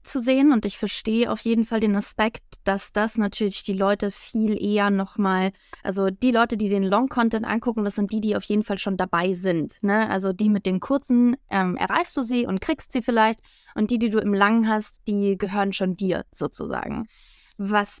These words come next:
ich selber als Konsument auch merke, ist, dass ich, ich guck mir nichts mehr an, was lang ist.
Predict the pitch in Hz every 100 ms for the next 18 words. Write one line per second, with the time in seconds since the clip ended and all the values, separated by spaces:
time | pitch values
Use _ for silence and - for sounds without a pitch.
0 | - 226 214 208 226 254 233 208 196 -
1 | 208 190 196 190 220 - - 226 220 226
2 | - 214 - 202 - 202 - - - -
3 | _ _ - - _ _ - 226 - -
4 | 214 214 208 202 - - 208 202 - -
5 | 214 196 - 202 202 196 196 - 190 180
6 | 180 - 180 -